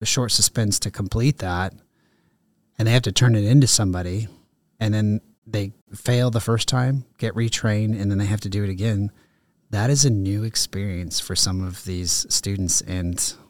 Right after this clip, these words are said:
I think that's a classic example of, okay, my sympathetic nervous system is on way more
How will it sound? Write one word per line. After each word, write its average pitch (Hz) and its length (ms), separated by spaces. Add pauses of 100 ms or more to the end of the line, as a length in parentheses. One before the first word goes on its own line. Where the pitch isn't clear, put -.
(200)
I 98 200
think 113 140
that's 104 160
a 107 60
classic 98 380
example 92 520
of, 85 220 (120)
okay, 95 280
my 90 240
sympathetic 92 640
nervous 92 300
system 87 540
is 90 380
on 92 400
way 95 240
more 87 540